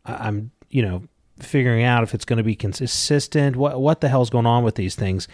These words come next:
And then one of 'em becomes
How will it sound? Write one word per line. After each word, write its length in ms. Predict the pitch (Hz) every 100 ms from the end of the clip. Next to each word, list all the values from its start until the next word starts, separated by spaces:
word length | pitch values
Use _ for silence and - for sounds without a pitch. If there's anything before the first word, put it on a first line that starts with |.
| - - - -
And 280 | 120 120 107
then 520 | 147 175 143 123 123 - _ _ _
one 360 | 110 107 131 135
of 180 | 127
'em 440 | 120 117 113 113 - _ _ _ _ _ _ _ _
becomes 420 | 117 127 113 107